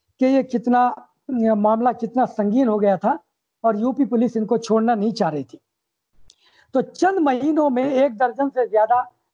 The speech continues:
सहाफियों के खिलाफ जो है वो कार्रवाई हुई है। मुल्क भर में कई दर्जन सहाफियों के खिलाफ कार्रवाई हुई है, ये मैंने आपको यूपी का बताया था।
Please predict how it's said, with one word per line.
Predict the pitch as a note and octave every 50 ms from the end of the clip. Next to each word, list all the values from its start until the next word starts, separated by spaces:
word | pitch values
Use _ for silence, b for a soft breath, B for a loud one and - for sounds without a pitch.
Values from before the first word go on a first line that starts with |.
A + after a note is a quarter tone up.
| _ _ -
सहाफियों | A3+ G3+ G3 E3 B3 C4 B3+
के | G3+ A#3+ -
खिलाफ | - G#3+ A3 A#3 A#3 - _ _ _ _ _ _ _ -
जो | A3 G#3+
है | G#3 A#3
वो | A3 A3
कार्रवाई | - - G#3 G3+ G3 G3 G#3 A3 A#3+
हुई | A#3 G#3 G#3 G#3+ A#3
है। | C4 C#4+
मुल्क | B3 G3+ G3 A#3 A#3+ F#3
भर | E3+ F3+ G3+ A3
में | A#3 B3 A#3 G#3 G#3+ A#3
कई | - C4 C#4+ D4+
दर्जन | A3+ A#3 A3+ G3+ F#3 B3+ C4 B3 A#3+ - _ _ _ _ _ _ _
सहाफियों | - G#3 G3+ F3 G#3+ B3 G#3+
के | A#3 A3
खिलाफ | - G#3 A3 A3 A3 A3 -
कार्रवाई | A3 G3+ G3 G#3 G#3 G#3+ G#3+
हुई | A3 A#3 B3+
है, | C#4 C4+
ये | A3+ A3+
मैंने | A3 A3 G#3+ A3
आपको | A3 G#3+ G#3+ - A3+
यूपी | G3+ G3+ G#3 G#3 C4+ C4
का | - A#3+
बताया | G3+ G3 F#3 G#3 G3+ G3
था। | - B3 E4+